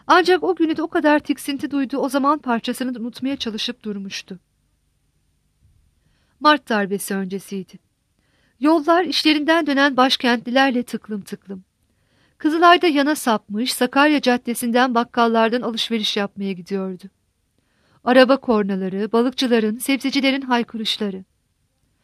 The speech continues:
Ama bir fısıltı kulağının dibinde yine de kendini işittirebiliyor.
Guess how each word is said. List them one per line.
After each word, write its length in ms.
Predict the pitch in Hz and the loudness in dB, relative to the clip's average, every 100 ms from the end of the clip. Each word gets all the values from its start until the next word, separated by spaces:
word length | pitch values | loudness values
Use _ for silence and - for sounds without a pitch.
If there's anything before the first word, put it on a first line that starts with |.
| _ _ _ | _ _ _
Ama 240 | 339 381 | 2 4
bir 120 | 359 381 | 4 4
fısıltı 640 | 320 - 247 233 240 254 | 0 -2 -2 -2 -4 -6
kulağının 500 | 277 254 269 294 277 | 2 6 6 4 -2
dibinde 300 | 240 254 269 | -2 -2 -2
yine 280 | 269 359 320 | -2 -2 -2
de 80 | |
kendini 400 | 277 294 269 277 | 0 0 0 0
işittirebiliyor. 800 | 294 277 - 254 240 233 220 190 | -2 -6 -4 -2 -2 -2 -2 -4